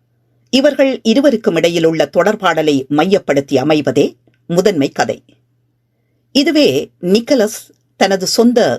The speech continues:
காதல் கதையை கூறுவதற்கான சூழலை அல்லது இரண்டாம் நிலை சட்டகத்தை உருவாக்குகிறது. ஒரு சில கதைகள்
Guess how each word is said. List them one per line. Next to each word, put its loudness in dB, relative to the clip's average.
காதல் 0
கதையை -2
கூறுவதற்கான 0
சூழலை 2
அல்லது 2
இரண்டாம் 2
நிலை 0
சட்டகத்தை -4
உருவாக்குகிறது. -2
ஒரு 4
சில -2
கதைகள் 0